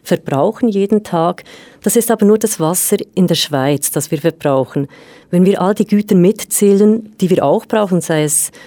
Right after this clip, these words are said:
äh, unsere T-Shirts, sei es den Kaffee, den wir zum Frühstück trinken, äh, sei es unser Handy, das wir gebrauchen, all diese Produkte haben wir einen virtuellen Wasserverbrauch, der viel größer ist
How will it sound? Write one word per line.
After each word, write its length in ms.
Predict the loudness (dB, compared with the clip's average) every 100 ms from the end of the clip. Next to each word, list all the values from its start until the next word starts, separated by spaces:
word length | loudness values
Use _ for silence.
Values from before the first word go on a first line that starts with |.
| -6
äh, 120 | -4
unsere 340 | -2 0 -2 -2
T-Shirts, 640 | -2 -2 -2 -2 -2 -2
sei 100 | -4
es 100 | -2
den 120 | -4
Kaffee, 420 | -4 -6 0 0
den 220 | 2 0 0
wir 140 | -2 -6 -14
zum 300 | -6 -2 -2
Frühstück 600 | -4 -6 -6 -4 -6 -6
trinken, 520 | -2 0 0 0 -4 -4 -12 -20 -20 -8
äh, 220 | -2 -2 -2
sei 220 | 0 0
es 140 | 0
unser 240 | 0 0 -2
Handy, 500 | -2 -2 0 0 0
das 180 | -2
wir 80 | -2
gebrauchen, 640 | -2 -2 0 0 0 -4 -6 -20 -20 _
all 180 | -2 0
diese 260 | 2 0 0
Produkte 720 | -2 -2 -2 -6 -4 -2 -2 -4 -20 _ _ _
haben 320 | -4 0 0 2
wir 240 | 2 2
einen 320 | 2 2 0 -4
virtuellen 760 | -8 -2 0 0 0 2 2 2
Wasserverbrauch, 720 | -2 -4 -6 -6 -4 -4 -4
der 140 | -6
viel 280 | -6 -2 0
größer 460 | 0 -2 -2 -2 -2
ist 400 | -2 -4 -10